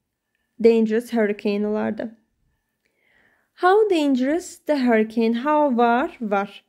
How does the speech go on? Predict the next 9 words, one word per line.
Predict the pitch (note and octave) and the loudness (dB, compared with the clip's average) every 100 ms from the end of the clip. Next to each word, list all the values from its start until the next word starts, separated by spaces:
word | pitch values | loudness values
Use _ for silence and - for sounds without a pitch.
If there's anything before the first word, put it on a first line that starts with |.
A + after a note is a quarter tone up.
| _ _ _ | _ _ _
İsim | C#4+ C#4+ - E4 D4+ C4 | -8 -4 0 0 2 2
var? | D4 D#4 F#4 - - | 2 0 -4 -12 -16
Var. | G3 G#3 G#3 G#3+ - _ _ | -4 0 0 -4 -10 _ _
İsmə | D4+ C#4+ E4 E4+ D#4+ D#4 | -6 -2 0 2 4 2
uyğun | C4 C#4+ B3 | 2 2 4
D | D4 | 4
artiklımız | D4+ D4 - - C#4+ C4+ B3 B3+ | 2 0 -6 -4 -2 0 -2 0
var? | C#4 C#4+ G4 - _ _ - | 2 0 -2 -10 _ _ -2
Var. | B3 A#3 A#3+ - | 2 2 -2 -10